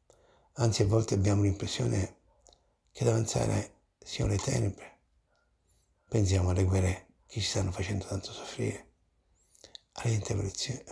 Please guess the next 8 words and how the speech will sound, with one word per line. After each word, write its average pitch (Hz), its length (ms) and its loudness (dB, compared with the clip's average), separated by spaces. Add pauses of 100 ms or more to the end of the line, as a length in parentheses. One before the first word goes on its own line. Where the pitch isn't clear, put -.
violenze, 107 720 0 (880)
ai 107 120 -2
femminicidi, 101 800 0 (500)
ai - 120 -10
soprusi. - 580 -8 (1300)
E - 160 -12
questo - 840 0
nonostante 143 1000 0